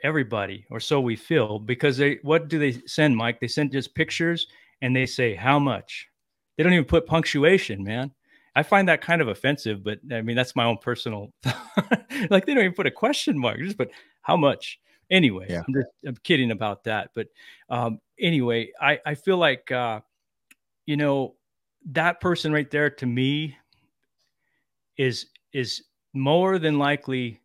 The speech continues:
Speaker 1: shopping for, for the lowest price. So if I go in there, if I say, "Okay, a twenty inch dent like that is gonna probably cost around X range," what happens is I never hear from them again, right?
Speaker 2: That's
Speaker 1: And
Speaker 2: right.
Speaker 1: what,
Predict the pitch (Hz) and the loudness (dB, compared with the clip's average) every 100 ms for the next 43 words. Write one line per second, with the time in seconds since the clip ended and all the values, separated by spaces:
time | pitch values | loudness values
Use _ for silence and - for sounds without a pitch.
0 | _ - - 127 117 117 104 117 110 110 | _ -12 -2 -2 -2 -6 -8 -6 -6 -8
1 | _ - 113 110 107 104 - - 104 92 | _ -8 -6 -4 -6 -6 -10 -10 -10 -10
2 | - - _ _ 156 156 240 277 151 160 | -14 -16 _ _ -2 0 0 0 6 6
3 | 170 147 131 131 165 185 - 143 117 175 | 8 4 0 0 0 -2 0 -2 -2 -6
4 | - 123 107 - _ _ - 123 120 117 | -4 -4 -4 -12 _ _ -6 -4 -4 -8
5 | _ _ _ _ _ - 202 202 185 160 | _ _ _ _ _ -8 -4 -2 -4 -6
6 | - 156 175 139 131 - 123 120 127 - | -4 -2 -2 -2 -6 -4 -2 0 -2 -8
7 | _ 143 - 165 143 165 170 160 131 123 | _ -14 -8 -8 -6 -2 -2 -2 -6 -2
8 | 131 127 - 123 117 113 - 131 120 - | 0 -2 -4 -4 -4 -6 -4 -2 -2 -4
9 | - - 208 113 117 110 101 101 - _ | -8 -10 -10 -4 -4 -4 -8 -14 -18 _
10 | _ _ _ _ 135 165 156 165 170 185 | _ _ _ _ -2 0 0 -2 -2 -6
11 | 123 135 147 151 139 120 131 127 117 110 | -4 -2 -2 -2 -4 -2 -2 -2 -6 -6
12 | 110 104 92 104 98 101 _ _ _ _ | -8 -10 -10 -10 -10 -16 _ _ _ _
13 | _ _ 117 120 139 - _ _ - - | _ _ -4 -2 -4 -8 _ _ -20 -16
14 | - 143 139 143 | -2 2 4 4